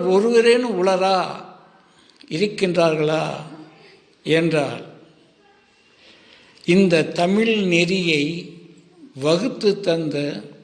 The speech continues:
தமிழ் தாய்தான்.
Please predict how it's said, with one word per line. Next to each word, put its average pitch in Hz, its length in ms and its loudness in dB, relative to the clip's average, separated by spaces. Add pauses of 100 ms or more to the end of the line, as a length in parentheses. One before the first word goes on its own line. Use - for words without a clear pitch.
(1300)
தமிழ் 160 440 0
தாய்தான். 139 680 -4